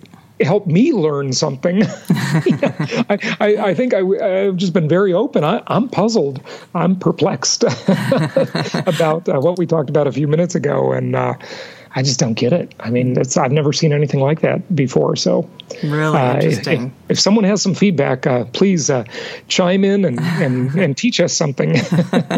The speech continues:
Speaker 2: Well, Jason, how can people learn more from you? I know you've got over seven hundred podcasts. I've been promoting your show here for the last few months.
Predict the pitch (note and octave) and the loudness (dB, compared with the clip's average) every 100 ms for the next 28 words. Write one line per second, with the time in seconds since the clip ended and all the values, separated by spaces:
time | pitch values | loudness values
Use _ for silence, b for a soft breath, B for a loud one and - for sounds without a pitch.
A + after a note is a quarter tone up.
0 | - C4 B B - F#3 G#3+ A3 A3+ A3+ | -4 -4 B B -4 0 0 0 2 2
1 | C4+ F4+ D4+ C4+ A3 F#3 E3+ D#3 D3 C#3+ | 0 0 0 0 2 2 2 0 0 0
2 | D3+ D3 C#3+ D3 D3+ D3+ D3 - - D#3+ | -2 0 0 0 -2 -2 -4 -6 -6 -2
3 | D3+ D#3 - F3+ G3 F#3+ F#3 F3+ E3 D#3+ | 0 -2 0 0 0 2 0 0 -2 0
4 | E3 D#3 E3 D3+ D3+ D#3+ D#3 D#3+ E3 D#3 | -2 0 -2 -2 -2 0 0 0 0 0
5 | D3+ D3+ - B B B - F#3 F3 E3 | 0 -2 -6 B B B -4 0 0 0
6 | E3+ D#3 E3+ E3 D#3+ - F3+ E3 E3+ F3 | -2 0 0 0 0 -2 -2 0 0 -2
7 | - | -8